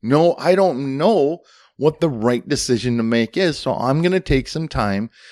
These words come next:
and figure it out." So saying no in recovery, we can advocate for our own needs better. It gives us space to think and reason out to find a better way. But I feel that I can't say no because I'm afraid of the reaction it might receive.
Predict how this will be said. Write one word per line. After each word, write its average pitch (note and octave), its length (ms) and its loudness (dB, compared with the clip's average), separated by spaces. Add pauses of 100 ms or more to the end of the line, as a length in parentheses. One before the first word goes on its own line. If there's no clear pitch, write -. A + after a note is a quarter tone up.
(180)
and D3+ 200 -2
figure A2 400 0
it C#3 140 0
out." F3+ 320 -2 (560)
So D#3+ 180 -2
saying G3 640 0
no F3+ 280 4
in F3+ 180 -2
recovery, D#3 480 -2
we A#2 160 0
can A2+ 280 -6
advocate C#3+ 640 -2
for B2 180 -2
our A#2 140 -2
own B2 240 -6
needs A#2+ 300 -4
better. G2+ 420 -2 (380)
It A#2 160 -2
gives E3+ 300 2
us F#3+ 120 4
space D#3 640 -2
to E3+ 120 -4
think C3+ 360 -6
and C#3+ 180 -4
reason B2 340 -4
out G2+ 260 -4
to C#3 100 -4
find G#2 460 -4
a C3 40 -2
better G2 380 -4
way. B2+ 420 -8 (640)
But D3+ 100 0
I G#3+ 140 4
feel G#3+ 560 0 (220)
that F3 140 2
I F3+ 80 4
can't A#3+ 400 0
say C3+ 200 0
no A2+ 200 0
because E3+ 340 -2
I'm F3+ 140 0
afraid C3 420 0
of D3 140 -4
the D3+ 100 -4
reaction A#2+ 560 -4
it A2+ 100 -2
might F#2 320 -8
receive. C3 580 -10